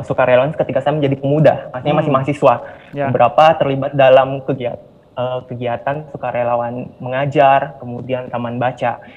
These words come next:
Speaker 1: Dan pengalaman yang paling berkesan bagi saya itu adalah pengalaman turun bencana langsung ya. Saat ini mungkin memang teman-teman lagi banyak berjuang di bencana non alam ya,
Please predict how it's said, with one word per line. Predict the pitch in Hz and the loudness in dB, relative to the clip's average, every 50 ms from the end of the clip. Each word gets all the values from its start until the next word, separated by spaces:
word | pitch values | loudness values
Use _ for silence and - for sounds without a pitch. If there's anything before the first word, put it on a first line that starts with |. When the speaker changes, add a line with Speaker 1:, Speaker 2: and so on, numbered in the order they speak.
| - _ | -12 _
Speaker 1:
Dan | - 131 139 135 | -4 -4 -4 -4
pengalaman | - 127 127 127 123 127 127 127 123 123 | -6 -8 -6 -4 -4 -4 -6 -6 -8 -10
yang | 123 123 123 | -12 -12 -12
paling | 120 120 120 120 123 127 127 | -10 -8 -8 -8 -6 -6 -6
berkesan | 127 127 - 175 - - 123 123 139 139 131 | -6 -6 -6 -8 -6 -4 -4 -4 -4 -4 -4
bagi | 120 117 110 - - | -6 -6 -8 -12 -16
saya | - 113 117 117 | -16 -16 -16 -16
itu | 120 - - 147 | -14 -10 -6 -4
adalah | 135 131 120 113 117 120 131 151 156 151 - - _ _ _ _ _ _ _ | -4 -4 -6 -6 -6 -4 -4 -4 -4 -8 -16 -20 _ _ _ _ _ _ _
pengalaman | - 135 131 127 123 131 127 131 131 139 139 | -12 -8 -6 -4 -4 -4 -4 -4 -6 -6 -6
turun | 139 147 139 143 143 139 | -4 -4 -2 -2 -2 -2
bencana | 135 139 135 147 139 139 139 135 | -4 -4 -2 -2 -2 -2 -2 -2
langsung | 139 139 160 160 - 135 123 117 117 113 | -2 -2 -4 -6 -6 -6 -6 -6 -6 -6
ya. | 120 123 | -6 -6
Saat | - 123 123 - | -6 -8 -8 -6
ini | 156 156 | -6 -6
mungkin | 180 185 160 - 180 170 | -4 -4 -4 -4 -4 -2
memang | 151 143 151 160 175 180 - - - _ _ _ _ _ _ _ _ _ - - | -2 -2 -2 -2 -4 -4 -10 -16 -20 _ _ _ _ _ _ _ _ _ -2 0
teman-teman | 139 135 139 139 147 143 143 151 165 | 0 2 2 0 0 0 2 2 2
lagi | 156 147 135 135 139 | 2 2 0 -2 -2
banyak | 135 135 127 139 147 143 | 0 0 0 0 -2 -4
berjuang | - 139 131 131 143 143 147 156 170 175 185 190 180 - - _ _ - | -4 -6 -6 -4 -2 2 2 2 2 0 -6 -10 -14 -18 -20 _ _ -10
di | - 127 127 127 127 131 127 127 127 127 | -6 -6 -4 -4 -4 -6 -8 -6 -6 -6
bencana | 131 131 135 139 139 139 139 135 135 | -6 -6 -6 -4 -2 -2 -2 -2 -2
non | 131 135 127 | -4 -4 -2
alam | 123 127 127 131 135 127 117 | 0 2 2 2 2 0 -2
ya, | 120 123 147 | -4 -4 -4